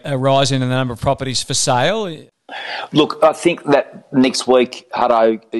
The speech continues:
Speaker 2: getting back to that big May eleventh D-Day, I think that's gonna, a lot of people sitting on the fence until they get an announcement there. And just to touch on Hardy's point before, it's actually interesting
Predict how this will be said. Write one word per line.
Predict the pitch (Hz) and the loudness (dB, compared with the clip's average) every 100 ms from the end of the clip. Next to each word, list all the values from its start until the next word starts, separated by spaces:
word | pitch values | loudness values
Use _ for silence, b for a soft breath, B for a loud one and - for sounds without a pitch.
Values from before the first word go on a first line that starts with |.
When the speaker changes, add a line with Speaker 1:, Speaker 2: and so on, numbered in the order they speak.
| 107 | -4
Speaker 2:
getting | 120 117 | -4 -2
back | 113 | -2
to | - | 0
that | 110 - - | -2 -2 -6
big | 117 98 | -8 -2
May | 110 107 | 0 0
eleventh | 101 110 107 101 | 0 -2 -4 -8
D-Day, | 113 110 110 92 107 120 | -4 -2 -2 -2 -2 -6
I | 101 | -6
think | 104 - 127 | -8 -10 -14
that's | - 113 | -10 -10
gonna, | - 117 107 101 _ - | -8 -2 -2 -2 _ -6
a | |
lot | 117 113 | -2 -2
of | |
people | - 113 | -2 -12
sitting | 98 110 | -12 -14
on | 107 | -12
the | 101 | -12
fence | - 107 104 | -8 -10 -8
until | 104 - | -8 0
they | 107 | 2
get | 104 104 | 2 -2
an | 104 | -4
announcement | 101 104 104 107 95 | -4 -4 -6 -10 -2
there. | 107 127 | 2 2
And | 120 | 0
just | 123 | -6
to | - | -8
touch | - 98 | -8 -8
on | 98 | -8
Hardy's | 92 98 98 | -2 -2 -2
point | - 104 | -6 -14
before, | - - 110 104 | -14 -10 -6 -6
it's | - | -4
actually | 117 - 101 | -6 -6 -12
interesting | 104 - 113 95 | -14 -14 -14 -16